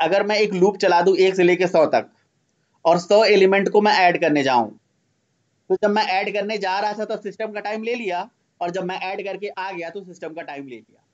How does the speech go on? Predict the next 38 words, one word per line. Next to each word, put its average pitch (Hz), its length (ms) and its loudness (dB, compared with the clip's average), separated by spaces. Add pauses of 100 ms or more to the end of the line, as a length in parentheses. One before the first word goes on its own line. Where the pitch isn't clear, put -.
(560)
है - 60 -16
ना, - 160 -20 (180)
यानी 143 140 -20
कि 196 100 -20
एक 180 160 -20
start 208 360 -20
और 180 140 -18
एक 180 140 -20
एंड, 175 100 -20 (420)
और 147 120 -16
एंड 202 180 -16
में 196 140 -20
से 190 140 -20
start 170 260 -18
को - 100 -20
कर 170 140 -18
दिया 190 160 -14
minus, 143 500 -18 (1500)
है 147 40 -20
ना, 180 200 -20
end 151 180 -20
में 160 140 -18
से 220 160 -18
start 143 320 -18
को 240 80 -14
minus 247 280 -20
कर 160 160 -18
दिया 135 220 -18 (500)
तो 147 60 -18
हमें 151 160 -18
total 160 280 -18
execution 147 460 -20
time 131 220 -20
पता 123 200 -20
चल 117 180 -20
जाएगा। 101 280 -20 (1700)
याद 139 160 -18
है? 202 120 -18